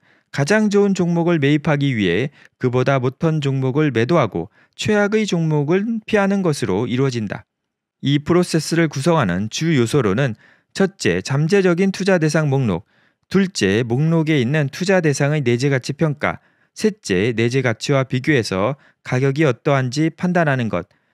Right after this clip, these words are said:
넷째, 각각에 포함된 리스크와 리스크를 포함했을 때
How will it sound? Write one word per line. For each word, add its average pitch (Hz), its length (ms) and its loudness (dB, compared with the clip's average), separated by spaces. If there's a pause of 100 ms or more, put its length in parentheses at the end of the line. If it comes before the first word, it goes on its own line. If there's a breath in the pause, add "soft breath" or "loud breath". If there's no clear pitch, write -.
(100)
넷째, 139 460 0 (240)
각각에 165 500 0
포함된 175 460 0
리스크와 143 720 0 (260 soft breath)
리스크를 131 520 -2
포함했을 156 540 -2
때 95 260 -4